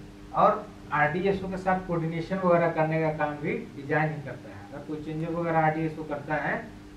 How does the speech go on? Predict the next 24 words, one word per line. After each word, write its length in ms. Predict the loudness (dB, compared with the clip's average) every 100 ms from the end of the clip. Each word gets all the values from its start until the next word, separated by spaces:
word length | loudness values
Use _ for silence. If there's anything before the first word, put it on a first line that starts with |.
| -12
उसको 380 | -10 -6 -2 -2
धीरे, 480 | -4 -8 -6 -6 -6
उससे 180 | -10 -4
लाइनिंग 460 | 0 0 0 -6 -4
करना, 280 | -4 -4 -6
उससे 340 | -8 -10 -10
कोऑर्डिनेशन 640 | -10 -10 -8 -8 -8 -8
करना 280 | -4 -4 -2
और 220 | -4 -6 -10
finally 380 | -10 -6 -6
उसको 280 | -6 -6 -6
डीएलओ 340 | -6 -6 -6 -6
में 200 | -8 -10
इम्प्लीमेंट 500 | -10 -8 -6 -6 -8
कराने 260 | -10 -10
का 220 | -8 -2
काम 140 | -2 -2 -12 -16 -18 -10
डिजाइन 380 | -6 -2 -2 0
विभाग 160 | -2 -4
के 200 | -8 -6
द्वारा 200 | -4 -4
किया 240 | -6 -8
जाता 200 | -8 -8
है। 180 | -6 -8